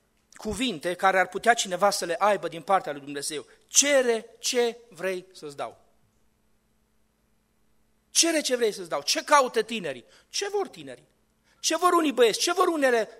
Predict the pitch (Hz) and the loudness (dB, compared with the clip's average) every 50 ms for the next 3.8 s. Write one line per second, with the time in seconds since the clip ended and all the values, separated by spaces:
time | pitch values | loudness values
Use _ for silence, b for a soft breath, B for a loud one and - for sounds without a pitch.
0 | - _ _ - - 240 185 - - 131 - - - - - 415 440 262 196 151 | -20 _ _ -8 -4 -4 -4 -4 -6 -10 -12 -2 0 2 2 2 2 0 -2 -4
1 | 117 - - _ _ _ _ _ _ _ _ B B B B B B - - 233 | -4 -8 -14 _ _ _ _ _ _ _ _ B B B B B B -4 0 2
2 | 254 330 370 - 339 294 277 302 302 302 - - 262 247 - 262 240 233 233 226 | 2 2 4 2 2 2 2 2 0 -2 -2 -2 -2 0 0 2 2 2 2 2
3 | 233 247 262 233 180 156 147 - 214 214 208 - 226 226 214 190 | 4 4 4 2 2 0 -2 0 0 0 0 0 0 0 0 -2